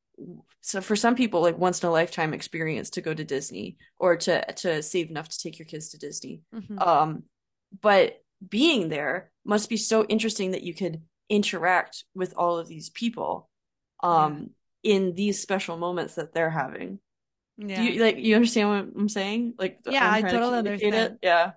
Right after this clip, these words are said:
Speaker 2: Yeah, yeah, I totally understand what you're saying. And, and I saw a lot of this, of what you're saying.
Speaker 1: Yeah.
Speaker 2: I saw people that go there because maybe they have, I don't know, cancer,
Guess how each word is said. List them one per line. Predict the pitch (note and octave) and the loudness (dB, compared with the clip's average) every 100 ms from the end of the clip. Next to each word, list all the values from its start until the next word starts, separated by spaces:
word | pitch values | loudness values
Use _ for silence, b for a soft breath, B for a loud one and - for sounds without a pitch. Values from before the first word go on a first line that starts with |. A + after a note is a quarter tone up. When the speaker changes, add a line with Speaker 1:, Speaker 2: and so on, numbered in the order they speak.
| - | -12
Speaker 2:
Yeah, | A3+ F#3+ | -6 -6
yeah, | F#3 F#3+ | -6 -8
I | G3+ | -8
totally | G3+ G#3+ A3 | -6 -6 -6
understand | G#3 G3 G3 F#3+ | -8 -12 -10 -10
what | F#3+ F3+ | -10 -12
you're | F#3 | -12
saying. | G3 F3+ F3+ - - | -10 -10 -10 -12 -4
And, | A3+ A3+ - | -2 -2 0
and | A#3+ B3 | 2 2
I | |
saw | B3+ D4 | 2 2
a | C#4+ | 4
lot | C4 | 4
of | A3+ | 2
this, | F#3+ A#3 F#3 F#3+ | 2 2 0 -4
of | - F#3+ | -8 -2
what | G3 F#3+ | -2 -2
you're | F#3+ | -4
saying. | G#3 F#3 | -4 -2
Speaker 1:
Yeah. | E3+ F#3 _ _ _ _ _ _ - | -2 -4 _ _ _ _ _ _ -2
Speaker 2:
I | A3 | -2
saw | G#3+ A3+ | 0 -2
people | B3+ C4+ A#3+ A#3 A3+ A3+ G#3+ | -2 -2 0 2 2 -2 -2
that | G3 F#3+ F#3 | -2 -2 -2
go | F#3+ | -4
there | F3+ G#3 G3+ G3 A#3+ - _ _ - | -2 0 2 0 -4 -10 _ _ -8
because | G3 G3 G3+ F#3+ F#3+ - | -6 -2 -2 -2 -4 -6
maybe | G3 F#3+ F#3+ F#3+ | -4 -2 -2 -4
they | F#3 F#3 F#3+ | -4 -6 -4
have, | F#3+ F3+ F3+ F#3 _ _ _ _ _ _ _ _ _ _ _ _ _ - | -4 -4 -6 -12 _ _ _ _ _ _ _ _ _ _ _ _ _ -4
I | |
don't | G3+ | -2
know, | G3 F3+ | 0 -2
cancer, | F3+ G#3+ A#3+ B3 G3+ F3+ F3+ | -2 0 0 -2 -2 0 -2